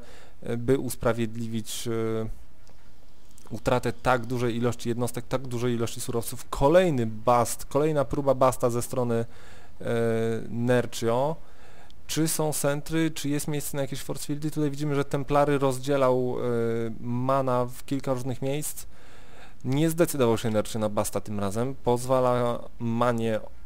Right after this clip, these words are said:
odzyskać siły, pozwala Manie wybudować swoją ekonomię. Mana tymczasem już przygotowuje się na, y, nadchodzące Broodlordy, ale on oczywiście nie wie, że tych Broodlordów nie ma.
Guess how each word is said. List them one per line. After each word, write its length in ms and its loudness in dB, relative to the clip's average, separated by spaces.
odzyskać 800 0
siły, 360 -2
pozwala 400 0
Manie 280 0
wybudować 520 0
swoją 220 -2
ekonomię. 520 -2
Mana 340 2
tymczasem 560 -2
już 480 0
przygotowuje 640 0
się 140 -2
na, 380 2
y, 560 0
nadchodzące 720 2
Broodlordy, 680 2
ale 180 4
on 160 2
oczywiście 380 0
nie 200 2
wie, 120 2
że 180 0
tych 220 -2
Broodlordów 640 0
nie 200 2
ma. 260 0